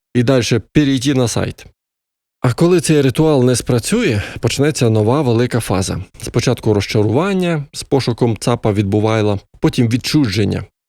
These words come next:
Намагання забути, що така війна взагалі була, спочатку у еліт, а потім у великих мас,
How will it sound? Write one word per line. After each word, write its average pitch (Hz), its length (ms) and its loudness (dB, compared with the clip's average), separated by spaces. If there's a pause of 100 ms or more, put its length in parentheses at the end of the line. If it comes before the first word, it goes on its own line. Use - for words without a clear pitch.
(320)
Намагання 127 520 2
забути, 117 460 0
що 113 180 0
така 120 240 0
війна 110 280 2
взагалі 101 400 0
була, 120 640 0
спочатку - 560 -2
у 107 260 2
еліт, 110 400 0
а 110 80 0
потім 107 360 -2
у 110 80 2
великих 117 500 -2
мас, 123 300 -2